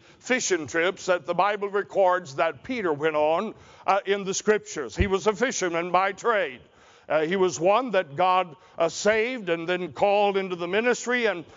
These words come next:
so there are three various fishing trips, independent fishing trips. Mark's Gospel deals with one of them, but it is a repeat of one of them we find, and I believe it's in the Gospel of Luke.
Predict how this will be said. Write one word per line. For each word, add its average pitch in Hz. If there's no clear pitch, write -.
so 233
there 220
are 196
three 294
various 226
fishing 180
trips, 180
independent 208
fishing 160
trips. 170
Mark's 214
Gospel 180
deals 180
with 180
one 202
of 170
them, 190
but 190
it 180
is 165
a 165
repeat 175
of 175
one 196
of 196
them 196
we 185
find, 214
and 180
I 170
believe 190
it's 180
in 202
the 196
Gospel 202
of 190
Luke. 180